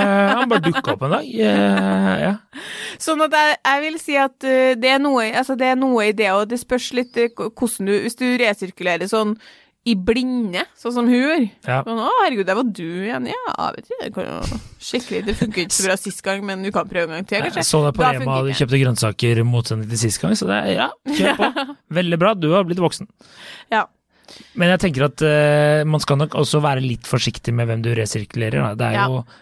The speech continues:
Speaker 2: det er jo den prosessen. Kanskje te-, jeg tenker seg litt nøye om. Men jeg synes den der retningen, eh, de første månedene du var på date, så var det sikkert mye bra folk, da.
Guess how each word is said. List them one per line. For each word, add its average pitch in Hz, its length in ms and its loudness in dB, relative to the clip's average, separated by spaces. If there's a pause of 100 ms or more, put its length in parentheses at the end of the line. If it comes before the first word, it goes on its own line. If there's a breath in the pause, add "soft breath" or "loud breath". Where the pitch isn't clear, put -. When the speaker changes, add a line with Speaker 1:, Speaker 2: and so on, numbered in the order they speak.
(120)
Speaker 2:
det 120 80 -2
er 120 80 2
jo 131 140 2
den 120 100 0
prosessen. 123 400 -2
Kanskje 208 240 0
te-, 247 160 2
jeg 233 80 -2
tenker 220 160 0
seg 196 160 2
litt 202 160 2
nøye 165 160 6
om. 196 140 2 (500 soft breath)
Men 170 80 2
jeg 170 80 0
synes 165 160 2
den 170 160 4
der 143 140 4 (260)
retningen, 135 540 -2 (800 loud breath)
eh, 139 240 4
de 139 160 0
første - 480 -2 (240)
månedene 123 560 -2
du 131 80 -2
var 120 160 -2
på 139 80 -2
date, 123 320 -2
så 135 160 2
var 110 400 0
det 120 1120 0
sikkert 127 320 -2
mye 127 180 2
bra 120 220 0
folk, - 240 -4
da. - 80 -12